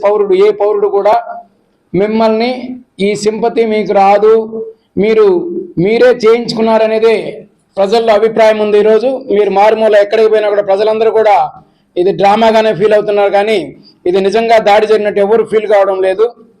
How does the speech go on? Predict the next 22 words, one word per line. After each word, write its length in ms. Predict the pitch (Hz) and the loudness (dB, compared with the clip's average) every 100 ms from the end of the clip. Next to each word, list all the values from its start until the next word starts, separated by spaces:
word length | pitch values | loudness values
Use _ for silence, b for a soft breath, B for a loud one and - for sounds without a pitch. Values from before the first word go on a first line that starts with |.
| _ _ _ _ _ - | _ _ _ _ _ -2
కాబట్టి 380 | 208 226 226 | 0 2 0
మీరు 200 | 233 226 | 0 2
ఈ 120 | 214 180 | 2 2
డ్రామాలన్నీ 640 | 202 214 233 233 233 240 | 0 2 2 2 2 0
మానేయాలా? 720 | 208 202 214 214 196 208 220 220 | -2 0 2 2 2 2 0 -2
ప్రజలకు 380 | 196 202 247 247 | -2 0 0 -2
మంచి 300 | 214 220 226 | -4 -2 -2
చేస్తుంటే 320 | 220 208 208 | -2 -2 -2
నూట 240 | 190 202 208 | -2 -2 0
యాభై 280 | 202 190 | 0 0
ఒక్క 140 | 190 190 | -4 -4
సీట్లు 320 | 180 254 247 | -6 -6 -4
మీకు 220 | 220 202 | -4 -4
ఇస్తే 420 | 185 - 196 156 - _ b b b b b | -6 -2 -4 -4 -14 _ b b b b b
మీరు 280 | 175 214 220 | 0 2 2
మంచి 280 | 196 226 262 | 0 -4 -4
చేసి 340 | 233 247 220 | 0 0 0
జనరంజంగా 640 | 220 214 240 240 240 226 220 | -2 0 0 -2 -2 0 0
పాలించి 520 | 208 202 240 240 226 | 2 2 2 0 0
ఓట్లు 320 | 214 220 226 | 0 0 0
అడగాలి 280 | 220 214 208 | 2 2 2
కానీ 460 | 190 196 202 156 | 0 0 -2 -4